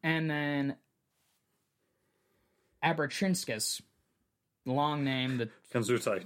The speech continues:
Speaker 1: She's a, uh, she is a scientific illustrator, starting as an artist from the School of Art Institute of Chicago, before becoming a professional artist in nineteen eighty-nine at the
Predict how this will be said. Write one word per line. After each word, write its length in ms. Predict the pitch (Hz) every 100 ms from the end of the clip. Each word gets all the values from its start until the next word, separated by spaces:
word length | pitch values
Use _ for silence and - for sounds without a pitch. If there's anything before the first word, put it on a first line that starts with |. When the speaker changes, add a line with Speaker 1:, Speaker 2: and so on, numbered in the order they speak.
| 269 - - _ _ - _
Speaker 1:
She's 320 | - 214 170
a, 280 | 170 156 143
uh, 80 | 135
she 340 | - - 226 220
is 240 | 165 143
a 180 | 147 143
scientific 680 | 135 175 190 185 196 175 160
illustrator, 720 | 240 240 - 143 127 120 147
starting 420 | - 147 131 127
as 120 | 117
an 100 | 117 -
artist 340 | 135 131 127
from 200 | - 127
the 80 | 113
School 540 | - - 160 147 147
of 100 | 127
Art 240 | 127 127 - -
Institute 640 | 147 139 - 139 135 -
of 200 | 123 110
Chicago, 640 | - 113 208 202 151 156 156 - _ _
before 200 | 151 165
becoming 340 | 143 - 131 127
a 60 |
professional 480 | 117 - 131 - 110 -
artist 560 | 143 139 165 - - - _ _
in 220 | 151 131
nineteen 480 | 123 180 - - 135
eighty-nine 540 | 131 131 127 127 151 131
at 220 | 139 -
the 200 | 131 127